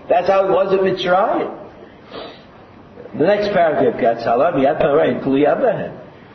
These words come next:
Im yishma Parah yakel lo me'alehem yatzileim. O yigashem me'atzon al karcham. ועוד כי מעצמם ישבו את כל הדם הזה, כי מי האדם שלא ירצה לצאת מעבודה קשה שאין כמוה?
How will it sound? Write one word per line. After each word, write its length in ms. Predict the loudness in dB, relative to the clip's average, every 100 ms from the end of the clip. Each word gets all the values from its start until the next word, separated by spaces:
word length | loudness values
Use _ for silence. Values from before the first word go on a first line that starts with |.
| -6
Im 120 | -2
yishma 340 | 0 0 0 0
Parah 440 | 2 2 2 2
yakel 560 | 0 -2 0 0 0 -2
lo 600 | -4 -2 2 2 2 -2
me'alehem 680 | 0 2 2 0 0 0 -2
yatzileim. 840 | -2 -4 -4 -10 -2 -2 -2 -8 -12 -4
O 180 | 0 2
yigashem 580 | 2 0 -2 -2 -2
me'atzon 380 | 0 -4 -2 -2
al 100 | -2 -2
karcham. 480 | -4 -2 -4 -4 -6 -16 -20 -14 0
ועוד 220 | 0 2
כי 140 | 0
מעצמם 440 | 2 0 2 0 2
ישבו 220 | 0 0
את 60 | -2
כל 160 | 2 2
הדם 300 | 4 2 0
הזה, 300 | -2 0 -2 0
כי 120 | -2
מי 260 | 0 2 2
האדם 480 | 2 2 2 0
שלא 520 | 2 2 4 4 4 2
ירצה 560 | 2 2 0 0 2 4
לצאת 460 | 2 0 0 0 2
מעבודה 380 | -2 0 -2 -2
קשה 380 | -4 -2 -2
שאין 200 | -2 -6
כמוה? 480 | -4 -4 -2 0 -2